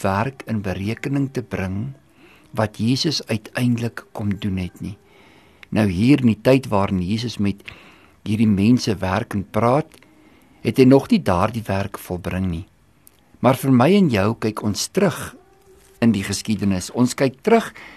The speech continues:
in die lewe in die tyd van Jesus. Dit is 'n ander geval vir my en jou. Ek en jy kan terugkyk en sien wat het gebeur vandat Jesus gepraat het,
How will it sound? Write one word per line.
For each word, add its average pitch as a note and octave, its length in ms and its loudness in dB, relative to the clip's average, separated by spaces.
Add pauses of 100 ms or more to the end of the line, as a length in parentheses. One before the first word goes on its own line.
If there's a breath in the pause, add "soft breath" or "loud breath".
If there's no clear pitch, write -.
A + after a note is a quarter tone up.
(140 loud breath)
in - 160 2
die G2 100 0
lewe A2+ 440 0
in A2 140 0
die G2+ 120 -10
tyd A#2 300 -4
van F#2 180 -8
Jesus. E2+ 560 -10 (560 soft breath)
Dit - 140 -4
is - 140 0
'n - 180 -6
ander G3+ 280 2
geval G#2 500 -4
vir G2+ 220 -10
my E2 200 -4 (100)
en F2+ 160 -8
jou. E2 260 -8 (720)
Ek G#2+ 180 -2
en G2 120 2
jy F2 380 -2 (640 soft breath)
kan G2+ 200 0
terugkyk F#2+ 840 0
en G2 200 -2
sien A#2 460 2 (560 loud breath)
wat G#2+ 280 0
het C#3 240 0 (140)
gebeur G2+ 560 0
vandat G#2+ 320 -2
Jesus F#2+ 320 -4
gepraat G#2+ 600 -2
het, A#2 160 -2